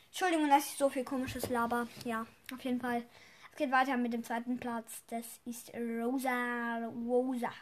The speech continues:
Rosa. Rosa. Ja, Rosa. Wer hat's gedacht? Also, ja.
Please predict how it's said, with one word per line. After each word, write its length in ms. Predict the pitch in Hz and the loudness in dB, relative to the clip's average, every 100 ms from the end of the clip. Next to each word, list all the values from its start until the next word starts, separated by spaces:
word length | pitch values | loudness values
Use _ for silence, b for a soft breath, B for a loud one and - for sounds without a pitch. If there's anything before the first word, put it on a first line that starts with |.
| - | -12
Rosa. 520 | 240 220 220 233 233 - B B B | -10 -8 -6 -8 -12 -18 B B B
Rosa. 480 | 262 247 254 247 233 - - | -6 0 0 0 -6 -10 -12
Ja, 160 | - 226 - - - | -10 -10 -10 -14 -10
Rosa. 680 | 262 247 233 240 233 202 - - B B B B B _ - | -6 -4 -4 -4 -4 -8 -14 -20 B B B B B _ -10
Wer 460 | 240 220 233 240 | -6 -2 2 2
hat's 160 | 240 - | 0 -6
gedacht? 480 | 233 139 - - - - | -8 -8 -8 -14 -18 -18
Also, 380 | - - - - - | -18 -16 -18 -18 -14
ja. 120 | 196 | -14